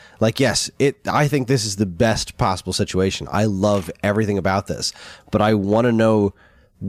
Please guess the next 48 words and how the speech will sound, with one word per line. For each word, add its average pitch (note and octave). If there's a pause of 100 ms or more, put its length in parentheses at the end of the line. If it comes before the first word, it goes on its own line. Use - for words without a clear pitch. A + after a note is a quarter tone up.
(160)
how A2
this F#2+
came -
about, G#2
because G2
how A#2+
did C3+
they B2+
convince A2 (400)
Sony G2 (500)
to A#2+
make G#2
this G#2+
game F#2+
for G2
other F2
platforms? E2+
Like, F#2+
I G2+
mean, G2
I F#2+
guess G#2
it A2
just -
must G#2+
have G2
been G2+
part G#2
of F#2
the F#2
deal G#2
where F#2+
they F#2+
were F#2+
like, F#2
"Look, A2 (380)
we A#2
want A2+
good A2
baseball A2
games F#2+
on F#2+
all F2+
platforms G#2
because F#2
it's G2
good F2
for F#2